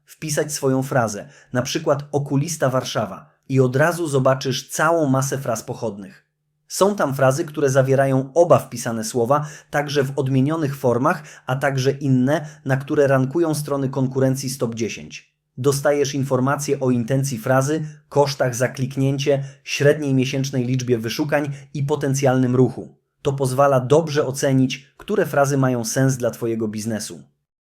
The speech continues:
Google Keyword Planner, czyli planer słów kluczowych w Google Ads, to kolejne przydatne narzędzie.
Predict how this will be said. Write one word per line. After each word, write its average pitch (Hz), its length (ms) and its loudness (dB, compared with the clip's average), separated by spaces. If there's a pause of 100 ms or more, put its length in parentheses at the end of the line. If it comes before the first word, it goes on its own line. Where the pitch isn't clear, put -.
(320)
Google 180 320 2 (120)
Keyword 170 300 0
Planner, 107 480 -2 (200)
czyli 127 220 -2
planer 135 380 2
słów 147 300 -4
kluczowych 131 640 2
w 110 120 -10
Google 139 380 2
Ads, 151 340 -4 (240)
to 156 120 2
kolejne 151 640 4
przydatne 131 540 0
narzędzie. 104 520 -4